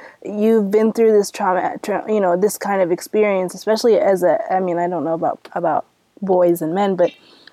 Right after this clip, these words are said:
as a, as a girl, if you've been through this experience, it's always like, "Oh, well, you know, uh, what did you do?" Or, "You can't be bita," or,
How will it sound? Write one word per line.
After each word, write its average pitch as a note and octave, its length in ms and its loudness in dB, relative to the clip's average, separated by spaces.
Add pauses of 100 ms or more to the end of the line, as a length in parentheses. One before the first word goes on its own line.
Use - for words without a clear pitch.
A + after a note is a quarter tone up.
(120)
as G3 220 2
a, F#3+ 160 4
as G3+ 140 2
a F#3+ 80 4
girl, F#3+ 360 4
if F#3 160 -2
you've F#3+ 180 0
been G#3 200 2
through F#3 160 2
this F3+ 120 0
experience, F#3+ 500 -2
it's D#3+ 100 -8
always F3 520 2
like, C#3 460 -2 (1000)
"Oh, C#4+ 380 6
well, A3+ 600 4 (200)
you D4+ 180 4
know, B3+ 500 4 (320)
uh, C#4+ 400 4
what C#4+ 180 6
did D#4 160 6
you C4+ 180 4
do?" D#4 260 4 (300)
Or, A3 220 2 (200)
"You C4+ 200 4
can't C#4+ 380 2
be C#4 460 6
bita," C#4 520 4
or, G3 260 4